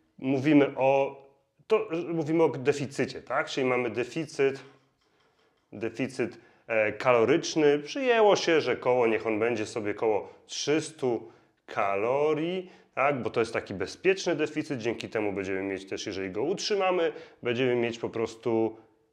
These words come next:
lepsze, silniejsze, dłu-, bardziej długofalowe efekty. I to działa, tak? To działa na spalanie tkanki tłuszczowej, ale to ma kilka minusów, tak? Bo to nie zmienia kondycji twojego ciała,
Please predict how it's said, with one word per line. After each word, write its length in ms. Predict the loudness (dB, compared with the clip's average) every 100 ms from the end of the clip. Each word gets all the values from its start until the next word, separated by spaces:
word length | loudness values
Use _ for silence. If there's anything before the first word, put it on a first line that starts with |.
| _ -6
lepsze, 420 | 4 4 4 0 -2
silniejsze, 760 | 0 2 4 2 2 -2 -4
dłu-, 240 | -4 -4
bardziej 340 | 0 0 0 -2
długofalowe 800 | 0 0 0 0 2 2 2 0 -4 -20 -6
efekty. 520 | -6 0 -2 -2 -8 -20 -12 -8
I 100 | 0
to 320 | 2 2 -2 -12 -4
działa, 500 | 6 6 6 -2 0
tak? 340 | 2 2 2
To 120 | 0
działa 400 | 2 0 2 2
na 120 | 0
spalanie 460 | -4 -4 -2 0 -2
tkanki 760 | -6 -4 -2 -2 -4 -8 -8 _
tłuszczowej, 840 | -8 -4 -4 -4 -2 -2 -2 -4 -4 -12 -20 _ -20 _ _ _ _
ale 340 | -4 0 0
to 180 | 0 0
ma 120 | 0
kilka 360 | 0 -4 -4 0
minusów, 600 | 4 6 4 2 -8 -8
tak? 360 | -2 0 -2 -6 -20 _ _
Bo 640 | 0 4 6 8 6 4 -4 -20 _ -20 0
to 440 | 6 8 6 4 0
nie 240 | 2 2
zmienia 400 | 2 2 2 2 -2 -10 -20 -6
kondycji 480 | -2 0 0 -2 -4
twojego 360 | 0 2 2
ciała, 320 | 0 -4 -6